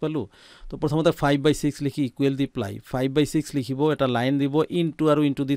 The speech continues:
থৈ দিব। অলৰাইট। আৰু আকৌ ইকুৱেল এটা দি পেলাই এটা লাইন দিব, আৰু এই যে ডেনমিনেটৰ যে এল চি এম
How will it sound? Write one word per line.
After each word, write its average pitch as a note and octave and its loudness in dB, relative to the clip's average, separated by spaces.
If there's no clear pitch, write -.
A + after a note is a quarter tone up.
থৈ D#3+ 4
দিব। F#2+ -6
অলৰাইট। C3 0
আৰু D#3+ 8
আকৌ F#3 6
ইকুৱেল E3+ 6
এটা E3 4
দি D#3 4
পেলাই C3 4
এটা D3 0
লাইন C#3 4
দিব, D3+ 2
আৰু D#3+ 4
এই F#3+ 6
যে F#3+ 8
ডেনমিনেটৰ D3+ 4
যে D#3 2
এল C3+ 0
চি - -2
এম C#3 0